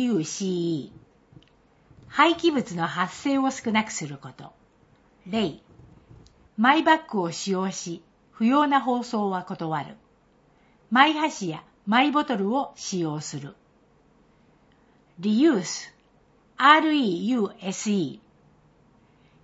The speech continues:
使用済みの製品等を繰り返し使用すること。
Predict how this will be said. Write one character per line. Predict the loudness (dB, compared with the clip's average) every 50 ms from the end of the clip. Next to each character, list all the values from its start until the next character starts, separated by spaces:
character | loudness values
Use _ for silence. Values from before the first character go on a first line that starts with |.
| _ _
使 | -12 -6 0 2 4
用 | 4 4 4 4
済 | 2 0
み | 0 2
の | 2 2 2 2
製 | 2 0 2 2 2 0
品 | 0 0 0 0 0
等 | 0 -2 -2
を | -2 -2 -6 -8 -12 -14 -18 _ _ _ _ _ -4
繰 | -2 0
り | 0 2
返 | 6 6 6 6 6
し | 2 -4 -6 -6 -6 -10
使 | -12 -8 -4 0 2
用 | 2 2 2 0
す | -2 -4 -6
る | -6 -8
こ | -8 -10 -10
と。 | -12 -14 -18